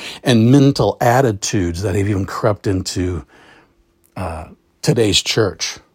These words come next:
Like, how did that get in there? Well, they, they ignored this scripture, they ignored that <laughs> scripture, they ignored, you know. So we, we pray,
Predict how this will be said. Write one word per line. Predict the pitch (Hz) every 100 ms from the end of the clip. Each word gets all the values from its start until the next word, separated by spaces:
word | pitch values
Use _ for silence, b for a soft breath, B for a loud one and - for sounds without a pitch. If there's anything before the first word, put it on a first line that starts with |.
| _ _ _ _ _ _ _ _ _ _ _ _ _ _ _ _ _ _ _ _ _ _ _ _ _ _ _ _
Like, | -
how | -
did | 156
that | 127 143
get | 104 85
in | 82
there? | 80 76
Well, | 107 120 139 123
they, | 117 95
they | 101 101
ignored | 104 110 113 107
this | 101 120
scripture, | 139 131 - 139 113
they | 95
ignored | 92 104
that | 107 113
<laughs> |
scripture, | - - 175 135 107
they | 104
ignored, | 101 107 107 98 B B B -
you | 98
know. | 80 - _ B B B B B B B B _ _ _
So | - 185 151
we, | 147
we | 147 139
pray, | - 156 117